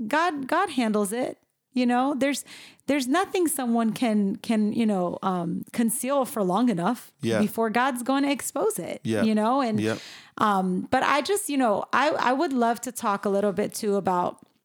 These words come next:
Speaker 1: you know, I think something that a lot of people are hurt about right now is that I do believe that there are people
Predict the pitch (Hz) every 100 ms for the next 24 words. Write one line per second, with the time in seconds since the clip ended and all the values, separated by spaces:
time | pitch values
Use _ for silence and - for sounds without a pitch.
0 | _ _ _ - - 226 220 220 269 -
1 | 269 277 294 262 208 190 196 202 226 240
2 | 220 196 180 202 196 190 175 175 175 170
3 | 180 226 311 - - - - _ _ -
4 | 220 220 226 180 202 185 - - _ _
5 | - 202 185 - 240 254 262 302 233 196
6 | 170 - 185 - 180 185 - 196 220 -
7 | 233 220 190 175